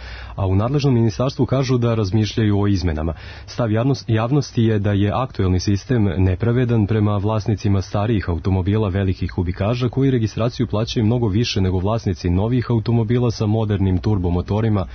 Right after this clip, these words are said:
malih zapremina, ali velike snage. U proteklom periodu česte su bile i zloupotrebe, pa su vozači automobile sa zapreminom većom od dva litra neretko registrovali na osobe sa invaliditetom,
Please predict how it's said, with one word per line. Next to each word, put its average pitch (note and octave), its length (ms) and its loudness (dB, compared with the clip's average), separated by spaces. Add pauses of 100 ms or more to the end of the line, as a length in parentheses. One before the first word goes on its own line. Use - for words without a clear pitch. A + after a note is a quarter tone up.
(160)
malih F#2+ 380 0
zapremina, G2+ 680 0
ali F#2+ 320 -2
velike F2+ 380 -2
snage. G2 340 -2 (480)
U G#2+ 100 0
proteklom G#2 500 -2
periodu A2+ 440 2
česte A#2 340 -2
su - 140 -2
bile A#2+ 280 2
i A2+ 40 2
zloupotrebe, F2+ 680 0
pa E2 120 -4
su F2+ 200 -2
vozači F#2+ 460 -2
automobile G#2 640 0
sa F#2 140 -2
zapreminom G2+ 920 0
većom G2+ 400 0
od F2 100 0
dva F2+ 240 -2
litra A2+ 340 -2 (340)
neretko B2 600 0
registrovali G2+ 760 0
na G2+ 160 2
osobe F#2+ 440 0
sa F2+ 200 -4
invaliditetom, F2+ 840 -2